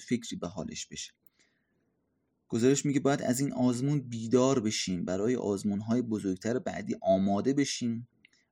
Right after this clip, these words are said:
و بفهمیم چه می‌کنیم و چگونه شرایط زندگی شهری رو با سهل‌انگاری‌های فرهنگی، فنی، مدیریتی و انفعال در برابر مسیل-،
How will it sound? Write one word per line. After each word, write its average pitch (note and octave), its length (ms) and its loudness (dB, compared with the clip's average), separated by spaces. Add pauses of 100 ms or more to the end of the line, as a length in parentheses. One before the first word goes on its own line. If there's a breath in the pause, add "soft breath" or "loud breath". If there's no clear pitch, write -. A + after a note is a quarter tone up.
و A#2 80 4
بفهمیم C#3+ 640 2
چه - 220 -2
می‌کنیم D3+ 640 0
و A2 80 0
چگونه A#2 480 0
شرایط A2 600 0
زندگی G2+ 640 -2
شهری G#2+ 380 -2
رو A#2 100 -2
با F#2+ 100 -6
سهل‌انگاری‌های G#2 960 0
فرهنگی، G2+ 800 -2
فنی، G#2 680 2
مدیریتی G#2 1040 0 (400 loud breath)
و - 160 0
انفعال B2+ 600 2
در D3 180 -2
برابر C3 360 -2
مسیل-، B2 540 -4